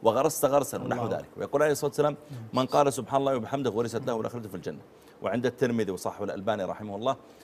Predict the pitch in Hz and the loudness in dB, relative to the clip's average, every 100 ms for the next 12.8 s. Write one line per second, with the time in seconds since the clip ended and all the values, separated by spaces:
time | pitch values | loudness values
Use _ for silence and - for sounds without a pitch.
0 | - - 98 123 113 117 123 117 123 120 | -10 -6 0 2 4 4 2 -2 -4 -4
1 | 113 113 120 101 117 113 117 98 101 110 | -2 2 2 2 -2 2 2 2 -2 -4
2 | 123 113 110 123 120 - 101 120 117 107 | -2 -2 0 0 -2 -8 -4 0 2 2
3 | 117 101 95 87 95 113 104 104 110 - | 0 0 0 0 -4 -4 -4 -2 -4 -4
4 | - - - - - 101 120 117 101 123 | -18 -20 -20 -20 -4 -2 -2 -2 -2 0
5 | 117 117 - - - - - - - - | 0 -2 -10 -20 -20 -20 -20 -20 -20 -20
6 | - 113 117 107 98 - 117 110 104 104 | -12 -4 -2 0 0 4 4 4 -2 -2
7 | 117 107 101 107 104 110 113 - 110 113 | 0 0 -2 -2 -4 -6 -6 -6 -4 -6
8 | - - - - 113 131 123 120 123 123 | -10 -20 -20 2 4 6 2 -2 -4 -4
9 | - 127 127 110 123 107 - - - 120 | -4 -4 -2 -2 0 0 -2 -16 -14 -2
10 | 113 131 156 127 - 139 110 127 - - | 0 6 6 6 2 2 2 -2 -12 -20
11 | - - - 110 110 110 127 135 117 - | -20 -20 -10 -2 4 6 8 8 6 0
12 | 104 98 101 104 104 113 135 | -2 -6 -6 -2 0 4 4